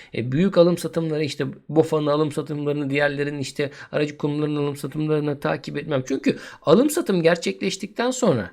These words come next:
oyun bitmiş oluyor dostlarım. Al, sat tuşuna basılı an itibariyle bunlar fiyata yansıyor dostlar. Bekleyen emirler, bunlar hep fiyata yansıyan şeyler. Olmuş bitmiş bir şey üzerinden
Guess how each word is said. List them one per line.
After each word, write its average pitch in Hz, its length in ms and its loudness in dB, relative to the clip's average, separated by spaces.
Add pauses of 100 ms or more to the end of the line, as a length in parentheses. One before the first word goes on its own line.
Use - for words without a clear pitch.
(220)
oyun 165 300 6
bitmiş 135 340 -4
oluyor 92 260 -6
dostlarım. 87 380 -14 (220)
Al, 170 360 8 (320)
sat - 540 0
tuşuna 147 520 0
basılı 139 760 0 (380)
an 151 360 6
itibariyle 139 960 4 (320)
bunlar 147 300 4
fiyata 131 380 0
yansıyor 110 560 -2
dostlar. - 400 -12 (220)
Bekleyen 139 420 2
emirler, 127 460 4 (500)
bunlar 135 300 4
hep 147 280 -2
fiyata 131 480 0
yansıyan 127 500 0
şeyler. 143 400 -4 (680)
Olmuş 202 400 6
bitmiş 196 440 -8
bir 185 60 -6
şey 202 240 0
üzerinden 123 580 2